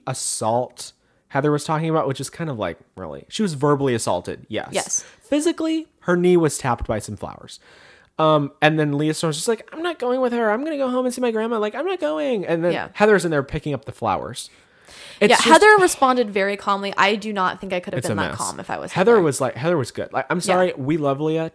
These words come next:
Speaker 1: Team Heather.
Speaker 2: Yeah, I
Speaker 1: I,
Speaker 2: love
Speaker 1: I
Speaker 2: Leah to death, and also this was definitely, like, she was having,
Speaker 1: She on
Speaker 2: she was
Speaker 1: the
Speaker 2: going through
Speaker 1: rampage.
Speaker 2: it.
Speaker 1: Like,
Speaker 2: Yeah.
Speaker 1: "Bitch,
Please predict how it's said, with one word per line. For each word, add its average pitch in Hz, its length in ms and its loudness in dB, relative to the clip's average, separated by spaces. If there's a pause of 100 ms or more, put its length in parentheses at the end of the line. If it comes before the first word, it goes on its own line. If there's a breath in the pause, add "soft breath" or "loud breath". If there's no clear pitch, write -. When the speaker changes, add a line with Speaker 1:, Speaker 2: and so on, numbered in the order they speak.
Speaker 1:
Team 120 180 -6
Heather. 92 300 -8 (160)
Speaker 2:
Yeah, 226 380 0
I 262 80 10
Speaker 1:
I, - 20 10
Speaker 2:
love 269 220 8
Speaker 1:
I 262 40 2
Speaker 2:
Leah 277 200 8
to 285 100 -2
death, 208 380 4
and 220 120 0
also 202 340 2
this 208 180 -2
was 208 160 -2
definitely, 190 720 -2
like, 143 260 -6
she - 180 -6
was 190 180 0
having, 180 320 -2
Speaker 1:
She 202 40 4
on 165 200 2
Speaker 2:
she 170 60 4
was 160 120 4
Speaker 1:
the - 80 -2
Speaker 2:
going 196 160 2
through 139 160 0
Speaker 1:
rampage. 104 240 -6
Speaker 2:
it. - 40 -8
Speaker 1:
Like, 143 240 -2 (140)
Speaker 2:
Yeah. 55 220 -8 (520)
Speaker 1:
"Bitch, - 460 -14